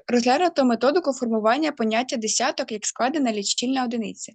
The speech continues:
Проаналізовано етапи навчання, практичні вправи. Одним із важливих напрямів початкової математичної освіти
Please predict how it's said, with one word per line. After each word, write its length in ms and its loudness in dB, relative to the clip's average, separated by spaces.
Проаналізовано 880 4
етапи 380 0
навчання, 680 -4
практичні 500 0
вправи. 520 -2
Одним 420 2
із 180 2
важливих 420 0
напрямів 380 -2
початкової 540 -2
математичної 720 0
освіти 440 -2